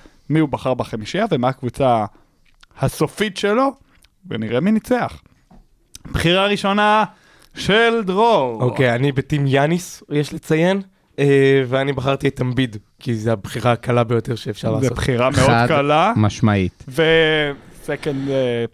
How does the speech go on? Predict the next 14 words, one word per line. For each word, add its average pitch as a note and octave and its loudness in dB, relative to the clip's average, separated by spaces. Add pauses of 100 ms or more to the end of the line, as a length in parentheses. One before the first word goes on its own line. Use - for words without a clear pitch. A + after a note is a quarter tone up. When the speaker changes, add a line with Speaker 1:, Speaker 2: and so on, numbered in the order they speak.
Speaker 1:
pick, C#3 -4 (420)
go A2 -6
to. B2 -4 (920)
Speaker 3:
ג'ה A#2+ 4
מורנט. G2+ 0 (240)
Speaker 1:
ג'ה D3 2
מורנט, C#3+ 0
גם D#3+ -4
בחירה A2+ -8
לא G#2 -6
מסובכת, G#2+ -8 (140)
לדעתי. A#2+ -2 (1200)
Speaker 2:
פול D#3 2
ג'ורג'. C#3 0